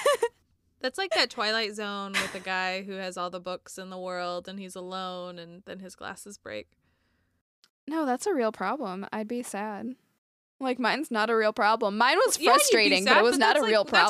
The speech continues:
Speaker 1: problem.
Speaker 2: it's
Speaker 1: <laughs>
Speaker 2: horror.
Speaker 1: It was such
Speaker 2: Oh
Speaker 1: a
Speaker 2: my
Speaker 1: first world
Speaker 2: gosh.
Speaker 1: problem. It was embarrassing. <laughs> We were like, "We can't get our microwave online." <laughs>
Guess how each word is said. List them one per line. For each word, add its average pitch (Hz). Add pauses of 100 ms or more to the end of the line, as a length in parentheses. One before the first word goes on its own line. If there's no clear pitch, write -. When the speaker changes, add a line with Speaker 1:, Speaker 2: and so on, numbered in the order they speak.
(120)
Speaker 1:
problem. 440
Speaker 2:
it's 370 (240)
Speaker 1:
<laughs> -
Speaker 2:
horror. 262 (920)
Speaker 1:
It 277
was 285
such 240
Speaker 2:
Oh 349
Speaker 1:
a -
Speaker 2:
my -
Speaker 1:
first 214
world 214
Speaker 2:
gosh. -
Speaker 1:
problem. 190
It 190
was 208
embarrassing. 311
<laughs> -
We 320
were 277
like, 302
"We 349
can't 294
get 349
our 254
microwave 277
online." 220
<laughs> -